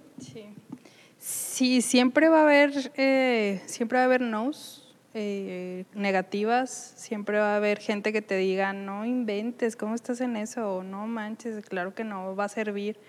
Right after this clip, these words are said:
este, busca otra cosa o métete a, a trabajar". Es, eh, el chiste aquí es que, que no te rindas, o sea, que no pierdas el punto fijo a donde vas, o sea, que,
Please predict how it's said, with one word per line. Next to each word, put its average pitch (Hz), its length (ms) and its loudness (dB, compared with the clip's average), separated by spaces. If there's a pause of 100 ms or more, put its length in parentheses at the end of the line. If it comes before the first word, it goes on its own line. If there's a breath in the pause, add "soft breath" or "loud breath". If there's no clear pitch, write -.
(400 soft breath)
este, 175 720 -6
busca 185 260 -8
otra 254 160 2
cosa 226 580 2
o 196 60 0
métete 254 760 0
a, 190 80 2
a 185 40 -4
trabajar". 190 680 -4 (380 soft breath)
Es, 208 220 -10 (1120)
eh, 202 560 -4 (560)
el 233 120 8
chiste 247 300 0
aquí 294 220 4
es 285 100 0
que, 294 240 2
que - 240 -4
no 226 120 -2
te 262 100 2
rindas, 240 400 0
o 214 40 -6
sea, 202 120 -4
que 208 100 -4
no 208 160 -4
pierdas 233 540 2
el 254 80 4
punto 214 400 -6
fijo 220 320 -6
a - 20 0
donde 202 200 -4
vas, 165 200 -4
o 190 80 -16
sea, 185 240 -14
que, 170 260 -14